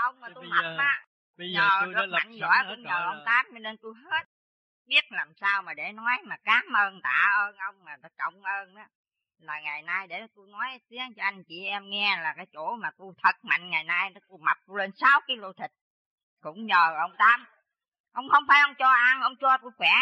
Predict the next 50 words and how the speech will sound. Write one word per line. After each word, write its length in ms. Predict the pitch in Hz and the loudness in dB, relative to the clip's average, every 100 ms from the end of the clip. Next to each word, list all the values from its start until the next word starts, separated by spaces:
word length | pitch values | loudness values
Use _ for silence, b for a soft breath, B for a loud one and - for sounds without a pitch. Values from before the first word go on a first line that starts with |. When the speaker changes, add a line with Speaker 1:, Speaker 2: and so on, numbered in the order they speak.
| 285 | 2
Speaker 1:
trong 200 | 254 214 | -4 -2
mình 240 | 202 196 | -4 -2
á, 220 | 226 262 254 | -4 -6 -8
bắt 200 | - 233 | -10 -10
người 160 | 220 190 | -10 -18
thợ. 360 | 233 151 175 240 247 _ _ _ _ | -10 -6 -4 -6 -14 _ _ _ _
Mà 100 | 175 160 _ _ _ _ | -20 -20 _ _ _ _
không 340 | _ 147 247 | _ -20 _
biết 180 | 285 320 | -14 -14
còn 280 | - 190 165 | 2 2 4
cái 120 | 208 | -2
này 280 | 208 170 165 | 0 -2 -2
tôi 80 | 185 | -10
muốn 600 | 220 233 262 240 202 196 196 | -16 -10 -10 -10 -12 -14 -10
thưa 80 | |
với 220 | 214 202 220 | -8 -6 -6
ông 180 | 196 | -6
Tám. 260 | 196 226 254 415 _ _ _ _ _ _ _ _ | 0 2 2 -4 _ _ _ _ _ _ _ _
Ví 160 | 233 294 214 | -6 -6 -2
dụ 280 | 180 214 - _ _ | -4 -4 -8 _ _
mà 60 | 170 _ | -20 _
tôi 120 | 208 | -10
lợi 220 | 180 165 202 214 214 | -2 -2 -2 -8 -20
có 100 | 220 233 | _ _
hai 200 | 220 214 | -20 -20
người, 260 | 180 175 175 170 | -14 -14 -14 -18
một 80 | 170 | _
người, 140 | 180 170 175 | -20 -18 -14
hai 140 | 190 | -14
người 160 | 185 165 | -14 -16
đàn 200 | 165 160 | -18 -8
bà 260 | 160 160 160 | -6 -6 -8
và 80 | 151 | -20
tôi 100 | 208 | -20
với 160 | 196 202 | -20 -20
cái 80 | 214 | -4
bà 220 | 170 143 175 | 0 0 -2
đó 60 | 208 | -14
ngủ 180 | 165 220 | -20 -20
một 100 | 170 _ | -20 _
giường. 280 | 165 156 151 _ | -12 -12 -12 _
Mà 100 | 151 - | -16 -10
cái 60 | |
đêm 240 | 220 202 202 | -6 -8 -8
đó 100 | 233 | -16
tôi 80 | 196 _ | -16 _
không 160 | 190 | -12
thiền 460 | 196 _ 160 156 143 | -12 _ -8 -8 -10
được, 220 | 156 175 - _ _ _ _ _ _ _ | -6 -6 -8 _ _ _ _ _ _ _
tôi 100 | _ | _